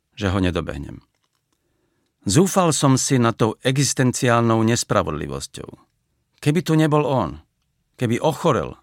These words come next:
alebo sa nenarodil, vyhral by som dva dni voľna. Vtedy sa otočil a keď videl, že zaostávam, namiesto toho, aby ešte zrýchlil, spomalil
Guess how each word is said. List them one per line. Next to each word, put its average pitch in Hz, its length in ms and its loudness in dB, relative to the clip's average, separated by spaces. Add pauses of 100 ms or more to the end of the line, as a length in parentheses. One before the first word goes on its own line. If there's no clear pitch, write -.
(120)
alebo 123 160 0
sa 127 240 0
nenarodil, 104 560 0 (640)
vyhral 156 400 4
by 143 80 0
som 139 320 2
dva 101 160 0
dni 117 240 0
voľna. 85 400 -6 (2000)
Vtedy 254 240 2
sa - 160 2
otočil 110 640 -4
a - 80 -16
keď 98 160 -4
videl, 143 320 2
že 90 160 -2
zaostávam, 90 800 -4 (560)
namiesto 190 480 0
toho, 156 320 0
aby 143 320 -2
ešte - 160 -4
zrýchlil, 127 640 -2 (480)
spomalil 147 720 0